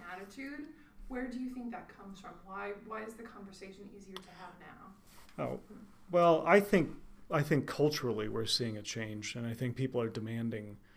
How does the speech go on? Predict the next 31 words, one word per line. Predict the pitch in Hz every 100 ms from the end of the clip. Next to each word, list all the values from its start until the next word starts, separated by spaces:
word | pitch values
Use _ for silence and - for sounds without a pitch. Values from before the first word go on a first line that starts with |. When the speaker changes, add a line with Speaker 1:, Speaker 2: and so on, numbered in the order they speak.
| - - - -
Speaker 2:
more | 135 123 113
and | 113
more | 113 120 113
that | 113
they | 120 110
have | 120 117 104 - - - -
a |
place | - 143 127 -
that's | 120 - - - -
bi-, | 135 131 - -
uh, | 143 120
bikeable | 123 123 117 113 117
and | 120
walkable. | 113 110 - 127 -
People | 156 170
are | 156
deliberately | 135 131 131 127 120
looking | 110 127 131 127
for | 117 117
places | 117 117 110 117 110 104
that, | 113 107 107 - - -
um, | 127 107 104
have | 127 117
that | 117 107
component, | 120 113 117 117 113
that | 123
livability | 135 139 131 127 123 117
component | 117 113 110 127 117 113 - - - -
worked | 117 113 113
in | 113
there. | 104 110